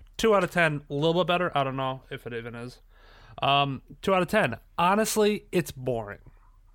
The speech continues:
Sorry, I know you're not supposed to point out the obvious about ethnic dramas." <laughs>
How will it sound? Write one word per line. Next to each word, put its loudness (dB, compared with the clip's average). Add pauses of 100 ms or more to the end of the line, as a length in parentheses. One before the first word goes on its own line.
(640)
Sorry, 2
I 2
know 2
you're 2
not 0
supposed -2
to -10
point -2
out -2
the -8
obvious 0
about 0
ethnic -4
dramas." -4 (520)
<laughs> -20